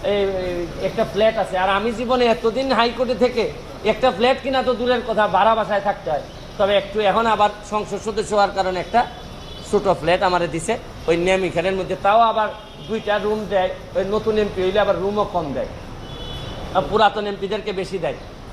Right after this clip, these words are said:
তাই এখন এগুলা যদি চলতে থাকে, আর আরেকটা জিনিস দেখেন, মরার উপর খরার গা,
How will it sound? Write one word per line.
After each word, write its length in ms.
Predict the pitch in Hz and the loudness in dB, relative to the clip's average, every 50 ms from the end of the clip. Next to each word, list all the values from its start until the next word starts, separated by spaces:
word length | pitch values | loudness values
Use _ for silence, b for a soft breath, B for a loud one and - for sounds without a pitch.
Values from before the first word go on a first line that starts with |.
| - - | -10 -4
তাই 100 | - 214 | 0 2
এখন 200 | 208 196 202 240 | 2 4 4 2
এগুলা 300 | 240 233 208 208 240 262 | 2 0 2 2 2 2
যদি 200 | 247 254 247 208 202 - | 2 2 -2 -4 0 0
চলতে 240 | 233 220 - 220 | 0 0 0 0
থাকে, 240 | 185 202 202 175 185 | 2 2 2 2 2
আর 180 | 170 165 196 208 | 2 2 2 4
আরেকটা 360 | - 208 214 214 - 254 247 | 4 2 2 2 2 0 2
জিনিস 180 | 240 247 233 208 | 2 2 0 2
দেখেন, 200 | 214 190 190 190 | 0 0 0 2
মরার 320 | 196 214 226 233 226 226 | 2 4 4 6 4 4
উপর 220 | 226 - 214 190 185 - | 2 -2 -4 -4 -2 0
খরার 260 | 208 214 220 208 190 | 2 4 4 4 2
গা, 180 | 151 147 135 | 0 -2 -4